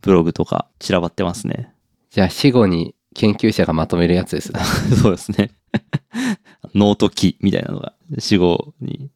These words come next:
Speaker 1: こう、研究的な価値が生まれるとしたらですけど。
Speaker 2: あるんじゃないかなという気がしていて。
Speaker 1: はあ。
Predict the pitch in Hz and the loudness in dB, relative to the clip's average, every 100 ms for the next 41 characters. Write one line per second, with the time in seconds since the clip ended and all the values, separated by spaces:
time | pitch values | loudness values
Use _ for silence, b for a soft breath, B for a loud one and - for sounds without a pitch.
0 | - - - - 95 87 101 90 90 92 | -10 -10 -6 0 0 4 4 6 6 4
1 | 92 90 - 107 101 85 82 90 92 95 | 2 0 0 -2 -2 -4 0 2 2 0
2 | 87 - 90 - - - - _ _ _ | -4 -4 -4 -6 -16 -18 -20 _ _ _
3 | 147 185 131 92 87 80 82 80 85 82 | 2 4 4 2 -2 0 0 0 -2 -6
4 | - 82 - - - 95 - 98 87 85 | -6 -8 -8 -8 -4 -6 -2 2 2 2
5 | - | -4